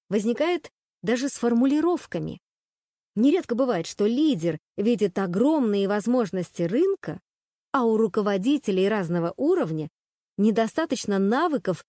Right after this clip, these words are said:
и единого понимания цели и миссии. Поэтому задача лидера в том числе обеспечить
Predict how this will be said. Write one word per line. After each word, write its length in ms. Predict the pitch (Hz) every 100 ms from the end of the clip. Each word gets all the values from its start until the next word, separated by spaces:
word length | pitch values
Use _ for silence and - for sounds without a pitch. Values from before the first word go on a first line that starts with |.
| - -
и 60 |
единого 520 | 226 208 262 311 240
понимания 640 | 214 226 226 277 277 208 185
цели 380 | - 277 311 320
и 180 | - 302
миссии. 580 | 294 180 - - 165 - _ _ _ _ _ _
Поэтому 500 | 214 202 196 196 190 -
задача 600 | 175 196 180 202 180 180
лидера 560 | 165 240 311 190 170 - _ _ -
в 80 |
том 140 | 311 330
числе 320 | 262 - 277
обеспечить 640 | 233 226 - 277 - 254